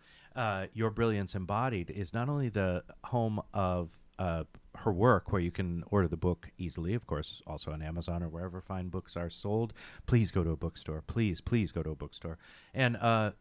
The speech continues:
but there's a ton of free resources there, too, so check it out immediately. Embright, E M B R I G H T dot O R G.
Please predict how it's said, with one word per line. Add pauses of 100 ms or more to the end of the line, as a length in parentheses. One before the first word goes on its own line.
but
there's
a
ton
of
free
resources
there,
too,
so
check
it
out
immediately. (380)
Embright,
E
M
B
R
I
G
H
T
dot
O
R
G.